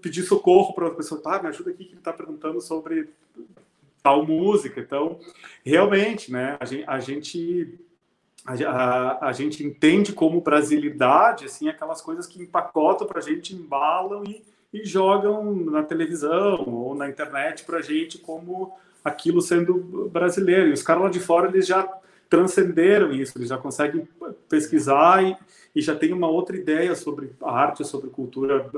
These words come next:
brasileira, da América Latina e tal. E, e isso é uma coisa também que eu também milito bastante na, na, nas minhas aulas, é ensinar um pouquinho pros alunos, tipo assim, beleza, a competição daqui a pouco, ela exige que tu conheça a Elis Regina, né? Vamos estudar um pouquinho quem foi a Elis, o que que ela fez, em que época que ela viveu, o que que ela cantou,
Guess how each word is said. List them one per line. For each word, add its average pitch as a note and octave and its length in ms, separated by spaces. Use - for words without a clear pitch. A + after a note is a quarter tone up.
brasileira, B2 600
da B2 80
América A#2+ 340
Latina A#2+ 420
e A#2 40
tal. A#2 360
E, D3+ 340
e F#3+ 40
isso A#3+ 180
é A#3+ 40
uma G#3 140
coisa F3+ 240
também F3 240
que F3 100
eu - 80
também D#3+ 380
milito F3+ 400
bastante D#3+ 540
na, D3+ 300
na, C#3+ 200
nas C#3+ 220
minhas D3 260
aulas, C#3+ 440
é A#2 100
ensinar C3 380
um - 60
pouquinho G3 480
pros F#3 200
alunos, F3 480
tipo - 200
assim, D#3+ 320
beleza, F3 440
a C3 80
competição F3 580
daqui A#3+ 160
a G#3+ 40
pouco, G#3 500
ela G3+ 440
exige G3+ 540
que - 120
tu - 140
conheça G#3+ 460
a G#3 40
Elis G3+ 260
Regina, F3+ 640
né? A#2+ 160
Vamos - 220
estudar A#3+ 200
um A#3 40
pouquinho G#3+ 320
quem G3 160
foi F3 220
a - 20
Elis, F3 220
o - 40
que D#3 100
que - 80
ela E3 140
fez, D#3+ 360
em D3 40
que - 120
época D#3 200
que - 80
ela D#3 140
viveu, D#3 360
o - 20
que E3+ 100
que E3+ 100
ela E3 120
cantou, D#3+ 760